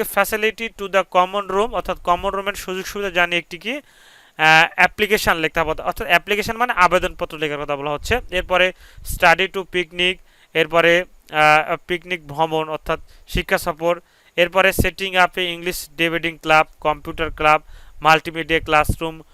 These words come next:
ওয়াইফাই, ক্যান্টিন, সাউন্ড সিস্টেম in classroom, অর্থাৎ শ্রেণীকক্ষে ইংরেজি, আহ, বিতর্ক ক্লাব,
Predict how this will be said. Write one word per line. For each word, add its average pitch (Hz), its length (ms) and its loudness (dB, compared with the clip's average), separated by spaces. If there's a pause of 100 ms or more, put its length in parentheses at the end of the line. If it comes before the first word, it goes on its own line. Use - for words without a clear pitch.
(260)
ওয়াইফাই, 160 580 2
ক্যান্টিন, 156 560 -2 (300)
সাউন্ড 165 420 2
সিস্টেম 175 540 -4 (120)
in 165 160 -6 (100)
classroom, 156 480 -2
অর্থাৎ 160 280 -10
শ্রেণীকক্ষে 202 640 -2 (360)
ইংরেজি, 185 600 -4
আহ, 165 160 6
বিতর্ক 170 480 -6
ক্লাব, 170 280 2